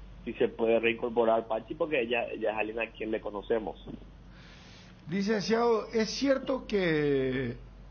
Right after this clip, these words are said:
Speaker 2: hay, hay una cláusula definitivamente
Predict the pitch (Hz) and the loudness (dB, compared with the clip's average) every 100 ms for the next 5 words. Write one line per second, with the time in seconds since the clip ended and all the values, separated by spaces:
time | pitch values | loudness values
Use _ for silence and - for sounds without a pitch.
0 | - - 175 180 165 175 175 196 190 170 | -6 0 2 4 2 2 6 6 6 6
1 | 180 - 147 156 165 - 165 165 165 160 | 6 4 6 6 6 4 4 6 6 6
2 | 160 143 143 151 143 131 139 151 143 | 4 4 6 6 6 4 4 2 0